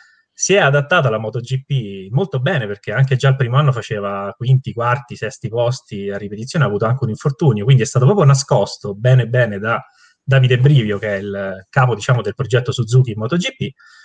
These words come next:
e poi è arrivato il, il titolo. Il titolo quest'anno in un mondiale che avevamo detto all'inizio sarebbe stato molto, eh, come dire, sarebbe stato un mondiale anomalo, imp-, anomalo, imprevedibile, dove ogni errore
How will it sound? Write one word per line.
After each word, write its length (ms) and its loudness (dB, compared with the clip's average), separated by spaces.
e 120 -4
poi 300 4
è 180 0
arrivato 480 4
il, 180 2
il 140 -18
titolo. 440 -4
Il 100 -10
titolo 280 -2
quest'anno 380 0
in 80 4
un 260 -8
mondiale 400 4
che 60 0
avevamo 260 2
detto 220 2
all'inizio 460 -4
sarebbe 280 -6
stato 580 -2
molto, 840 4
eh, 480 -6
come 140 -8
dire, 260 -8
sarebbe 260 -4
stato 180 -2
un 60 0
mondiale 280 4
anomalo, 400 0
imp-, 260 -8
anomalo, 400 2
imprevedibile, 560 -2
dove 260 -4
ogni 280 -2
errore 480 -2